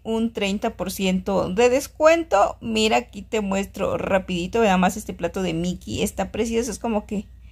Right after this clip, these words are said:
todo lo de Mickey, Mimi, pues aquí lo puedes. Mira, esta taza está preciosa en tan solo setenta y nueve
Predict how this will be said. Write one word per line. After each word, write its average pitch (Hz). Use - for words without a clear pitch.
todo 269
lo 240
de 196
Mickey, 240
Mimi, 220
pues -
aquí 190
lo 226
puedes. 214
Mira, 285
esta 311
taza 285
está 247
preciosa 254
en 247
tan 208
solo 220
setenta 196
y 196
nueve 202